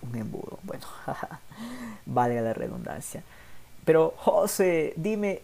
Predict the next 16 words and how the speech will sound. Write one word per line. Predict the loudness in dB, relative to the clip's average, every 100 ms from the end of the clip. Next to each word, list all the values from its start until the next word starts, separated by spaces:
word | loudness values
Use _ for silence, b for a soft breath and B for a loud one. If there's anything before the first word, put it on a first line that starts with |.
| -12 -2
¿qué | 0 0 -2 -8 2
tipos | 2 4 2 4 4
hay? | 8 8 8 6 2
Me | 0 -2
has | 2
hablado | 2 4 4 4 4
del, | 6 6 6 2 -6 -20 -18 -4
de | 2 4 6 4 6
lo-, | 6 6 4
los | 2 2
pasos | 8 8 8 2
para | 4 2
hacer | 2 0
una | 0
campaña, | 0 0 -2 4
pero | 4 4